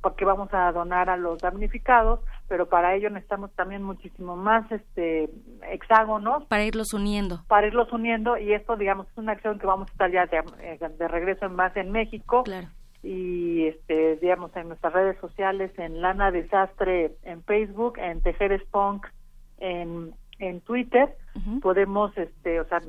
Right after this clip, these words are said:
Speaker 1: vamos a estar anunciando cosas para que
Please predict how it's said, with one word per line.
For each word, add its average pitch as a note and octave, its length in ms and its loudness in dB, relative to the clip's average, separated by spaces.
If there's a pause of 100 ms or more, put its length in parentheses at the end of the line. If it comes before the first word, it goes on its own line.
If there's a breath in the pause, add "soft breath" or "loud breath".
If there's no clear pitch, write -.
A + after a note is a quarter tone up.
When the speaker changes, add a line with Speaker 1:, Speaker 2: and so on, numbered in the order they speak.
Speaker 1:
vamos F3+ 220 -2
a - 20 -14
estar F3+ 220 2
anunciando F3+ 580 -6
cosas G#3+ 360 -2 (540 soft breath)
para G#3+ 360 8 (100)
que G#3 400 0